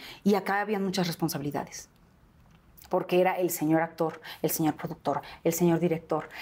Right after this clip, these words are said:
Entonces, que si iba, tenía que estar a la par, que si había una cena, tenía que estar a la altura, que si había no sé qué, tenía que, o sea, todo era así de,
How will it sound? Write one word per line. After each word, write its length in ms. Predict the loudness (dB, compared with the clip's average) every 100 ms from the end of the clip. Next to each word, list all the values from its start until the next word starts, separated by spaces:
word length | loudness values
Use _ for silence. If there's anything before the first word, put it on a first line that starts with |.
| -2
Entonces, 460 | 2 4 4 2 0 -10 -2
que 100 | -2
si 180 | 2
iba, 120 | 4 4 2 0
tenía 200 | 2 2
que 60 | 0
estar 200 | -4 -2
a 60 |
la 140 | -2 -2
par, 240 | -4 -4 -18 -14
que 100 | -2
si 120 | 0 2
había 140 | 2
una 120 | 2
cena, 320 | 2 2 0
tenía 240 | 2 2 4
que 80 | 2
estar 240 | 0 0
a 60 | 0
la 80 |
altura, 300 | 0 0 -2 -2 -10
que 100 | -4
si 120 | 0 2
había 200 | 2 2
no 100 | 0
sé 140 | 0
qué, 120 | -2
tenía 280 | -2 -4 -6
que, 160 | -8 -4
o 80 | -2
sea, 240 | 0 -2
todo 280 | 0 2 4
era 160 | 6 4
así 320 | 2 0 0 -4 -18 -4
de, 240 | -4 -4